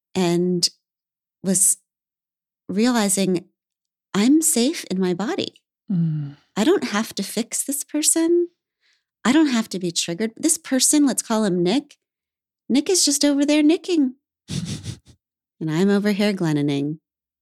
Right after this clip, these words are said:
Speaker 2: I kept looking at you, waiting, waiting for, like, any kind of outward sign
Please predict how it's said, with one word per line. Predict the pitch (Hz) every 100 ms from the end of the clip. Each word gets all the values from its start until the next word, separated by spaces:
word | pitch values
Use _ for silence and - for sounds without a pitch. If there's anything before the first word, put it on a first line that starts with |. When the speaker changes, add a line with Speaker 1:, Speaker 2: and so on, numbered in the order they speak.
| _ _ _ _ _ _ _ _
Speaker 2:
I | 180
kept | 220 190
looking | 277 208 170
at | 113
you, | 131 139 156 -
waiting, | 165 156 131 131 - _ _ _ _ _ _ _
waiting | 180 170 180 180
for, | 170 156
like, | 139 127 123 - _ _ _
any | 190 196 226
kind | 226 196 170
of | 147 147 - _
outward | 156 151 165 151
sign | - 151 147 170 208